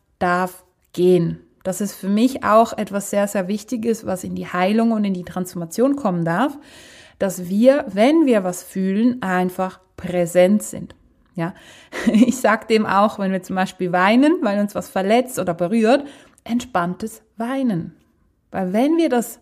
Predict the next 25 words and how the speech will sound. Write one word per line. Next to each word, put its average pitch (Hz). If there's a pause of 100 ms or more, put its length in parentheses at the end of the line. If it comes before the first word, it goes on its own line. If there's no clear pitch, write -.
(120)
zulassen, 214 (420)
dann 214
kann 214
es 247
auch 220 (280)
entspannt 208
sein. 165
Und 202 (440)
ich -
finde 269
den 220
Effekt, 269
nachdem 202
man 196
eine 190
Emotion 240
bewusst 180
und 202
präsent 208 (380)
fließen 233
gelassen 175
hat 180
und 185
rausgelassen 180
hat, 240